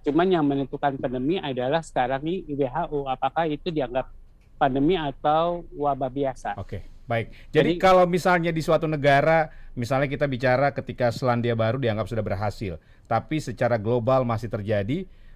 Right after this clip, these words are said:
Speaker 2: maka di Selandia Baru juga masih dianggap pandemi?
Speaker 1: Eh, bukan. Di Selanda-, Selandia Baru ya, kalau sudah berhasil, jadi ke-, sekarang gini, ini adalah, eh,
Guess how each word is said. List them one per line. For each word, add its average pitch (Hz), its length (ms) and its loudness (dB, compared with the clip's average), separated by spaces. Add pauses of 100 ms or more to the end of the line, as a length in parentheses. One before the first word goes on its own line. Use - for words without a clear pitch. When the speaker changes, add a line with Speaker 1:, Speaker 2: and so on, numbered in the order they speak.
(100)
Speaker 2:
maka 123 320 2
di 139 320 0
Selandia 127 400 2
Baru 127 240 4
juga 147 240 0
masih 151 560 -2
dianggap 123 320 0
pandemi? 117 400 -2 (1700)
Speaker 1:
Eh, 156 240 2
bukan. 151 400 0 (400)
Di 143 160 -6
Selanda-, 139 560 -4
Selandia 147 720 -2
Baru 135 240 -4
ya, 135 400 -2 (560)
kalau 151 560 0
sudah 147 480 -2
berhasil, 147 480 -2
jadi 147 240 0
ke-, - 160 -10
sekarang 165 360 -2
gini, 135 240 -6 (480)
ini 175 240 -2
adalah, 165 560 -2
eh, 147 400 -4